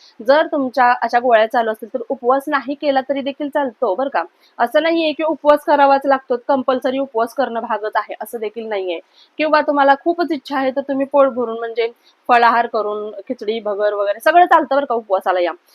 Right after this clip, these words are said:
तुम्ही सगळं काही खाऊ शकता, कांदा लसूण खायचा नसतो वगैरे असलं काही कोणता नियम नाहीये, तुम्ही सगळं करू शकता.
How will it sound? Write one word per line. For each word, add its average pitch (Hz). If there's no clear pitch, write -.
तुम्ही 247
सगळं 247
काही 247
खाऊ 226
शकता, 214
कांदा 247
लसूण 262
खायचा 247
नसतो 240
वगैरे 233
असलं 262
काही 269
कोणता 240
नियम 233
नाहीये, 233
तुम्ही 262
सगळं 233
करू 226
शकता. 214